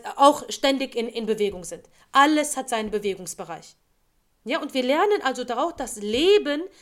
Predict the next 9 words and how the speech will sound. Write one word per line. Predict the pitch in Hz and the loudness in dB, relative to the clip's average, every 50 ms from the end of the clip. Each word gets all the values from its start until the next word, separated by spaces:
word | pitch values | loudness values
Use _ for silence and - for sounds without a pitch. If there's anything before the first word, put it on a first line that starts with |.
| - - | -20 -14
hat | - - 330 370 - - | -6 -4 -4 -2 -2 -2
mit | 294 311 311 - - | -6 -6 -6 -6 -10
Bewegung | 294 254 220 311 359 359 359 311 247 - | -10 -4 -2 -2 -2 0 -2 -4 -6 -6
zu | - 220 208 | -10 -10 -10
tun. | - 190 175 - - _ _ _ _ _ _ _ _ | -12 -16 -18 -20 -20 _ _ _ _ _ _ _ _
Bis | - 392 415 415 - | 0 2 2 2 2
zum | - 403 330 | 0 0 0
Tod. | - 320 311 240 - - _ _ _ _ _ _ _ _ _ _ _ _ _ | 0 -2 -4 -4 -4 -6 _ _ _ _ _ _ _ _ _ _ _ _ _
Bewegung | - 254 254 254 - 294 339 370 370 415 392 403 | 0 0 0 2 4 4 4 4 4 2 0 0